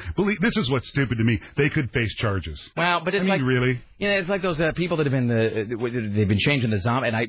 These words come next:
Speaker 2: Thomas the tech guy gets upset when I say hacking, but I, you know, but I'm just gonna say the word everybody knows. They've been hacking into those street signs or the, the, the road construction signs
Speaker 1: Mm-hmm.
Speaker 2: that are like, you know, uh, "Potholes ahead, one mile," but they've been changing them all to be like, "Zombies, run for your life,"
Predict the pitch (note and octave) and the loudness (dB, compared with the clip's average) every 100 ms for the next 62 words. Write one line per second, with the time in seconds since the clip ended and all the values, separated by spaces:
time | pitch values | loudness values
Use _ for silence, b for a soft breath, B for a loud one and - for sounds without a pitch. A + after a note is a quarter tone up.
0 | A2+ B2+ C3+ A#2 G#2 A2 G2+ F#2+ G2 F2+ | -4 -2 -2 -2 -2 -2 0 0 0 0
1 | - G2 F#2+ F#2+ E2+ F#2 - D#2+ G#2 G#2+ | 0 0 0 0 0 -2 -2 0 2 0
2 | G#2+ G2+ F#2 G2+ G#2 - G2 - F#2+ E2+ | 0 -2 0 0 0 0 -2 0 0 0
3 | F2+ F2+ F#2+ F2 F2 F#2 E2+ B B B | 0 2 4 4 2 2 2 B B B
4 | B D3 B2+ D#3 D#3+ D3 C#3 A#2 - C3 | B 2 2 0 0 0 0 0 -2 -2
5 | C#3+ - C#3+ C#3+ A#2 A2 G#2+ G2+ G2+ F#2 | -2 0 0 0 0 0 0 0 0 0
6 | G2+ G#2+ B2+ C#3+ C3 D3+ C#3+ C#3+ C3 C#3 | 0 0 0 -2 -2 -2 0 -2 0 0
7 | C#3 C#3 - C3 A#2+ B2 A#2 A2 G2+ - | 0 -4 -8 0 2 4 4 2 0 -4
8 | - G2+ F2 E2+ F2+ E2+ E2 D2+ C#2+ b | -6 -2 0 0 -2 -2 -2 -2 -4 b
9 | b - F#3+ G#3 F3 A#2 G#2 G2+ G2+ C#3+ | b -2 0 2 0 0 0 0 0 0
10 | C3 D3 B2 B2 C3 - D3 C3+ C#3 C3+ | 2 0 -2 -2 -2 -2 -2 0 0 0
11 | B2 G#2+ F#2 F3+ F#3 C3 A#2+ F#3 D#3+ E3+ | 0 0 0 0 0 -2 0 -2 0 0
12 | E3+ F3+ - | 2 0 -2